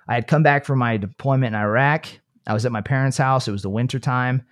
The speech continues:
And I got deathly sick. And I lost fifteen pounds in about two days.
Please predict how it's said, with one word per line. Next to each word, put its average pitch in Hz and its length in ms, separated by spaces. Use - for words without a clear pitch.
And 123 400
I 123 120
got 123 220
deathly 117 640
sick. - 420
And 113 180
I 117 80
lost 120 300
fifteen 160 400
pounds 131 600
in 104 360
about 107 240
two 151 160
days. 127 420